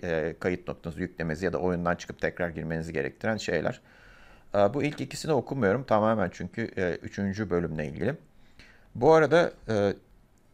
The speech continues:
bir gerçek var. E, birçok kişi konuşmuyor çünkü daha üçüncü bölüme gelmediler. E, ilk iki bölüme kıyasla oyunun üçüncü bölümünde daha fazla, e, hatalar,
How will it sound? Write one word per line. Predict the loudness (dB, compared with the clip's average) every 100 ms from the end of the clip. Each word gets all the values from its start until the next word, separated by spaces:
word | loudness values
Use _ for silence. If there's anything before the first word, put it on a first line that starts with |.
| -8
bir | 0
gerçek | 8 8 8 2 0
var. | -2 -2 -6 -14 -10
E, | -8 -8
birçok | -10 -10
kişi | -10 -6
konuşmuyor | -4 -4 -4 -6 -4
çünkü | 0 6
daha | 6
üçüncü | 4 -6 -6 -4
bölüme | -2 0 0
gelmediler. | 0 -2 -2 -2 -4 -8 -14 -20 -20 -20 -12 -4
E, | -2
ilk | 0 -2 -2
iki | -2 2
bölüme | 2 2 0
kıyasla | 4 4 4 0 0 -4 -2
oyunun | 0 2 -2
üçüncü | -8 -8 -6 -4 0
bölümünde | 0 0 -2 0 0
daha | 0 0
fazla, | -2 -2 2 2 0 -6 -8
e, |
hatalar, | -6 -6 -6 -8 -4 0 4 4 2